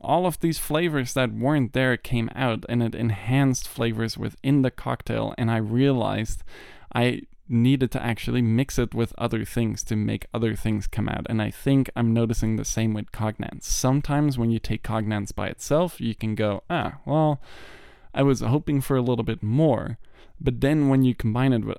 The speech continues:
other things, you realize just how much was going on that you weren't necessarily noticing, because part of the magic is that it makes other things shine. Similar to how this Empirical spirit,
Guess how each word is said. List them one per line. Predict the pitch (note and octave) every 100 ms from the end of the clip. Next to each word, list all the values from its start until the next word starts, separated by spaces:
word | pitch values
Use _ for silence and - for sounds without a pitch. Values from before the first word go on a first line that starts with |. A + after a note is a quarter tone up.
| -
other | G3 G3 D3
things, | A#2 A#2 A#2
you | A2+
realize | A2+ C3 C#3 A#2+ A2 -
just | - D3 C3+
how | - B2+ D3+
much | C3+ A#2+ C3 -
was | G2 A#2 A2
going | A2+ A2 A2 -
on | A#2+ A#2+
that | G#2+ G#2+
you |
weren't | A2 A2 A2+
necessarily | G#2 A2 - A2 A2 G#2+
noticing, | G#2+ A#2 A#2 A2 G#2+
because | A2+ A2
part | - - B2+ B2
of | G#2+
the | G#2+
magic | G#2 G#2 G2+ G#2 - -
is | A2+ -
that | A2 G#2
it | G#2+
makes | G#2 A2 A2+ - -
other | A#2 A2+ A2
things | - G#2+ A2
shine. | - A2+ G#2+ - B2+ -
Similar | - - B2 A#2+ A#2 A2+
to | - A2+
how | A2 A2+ A2+ A2
this | G#2 A2 - - - - -
Empirical | - A2 B2+ C3+ B2 - A2+
spirit, | - - A2+ G#2 G#2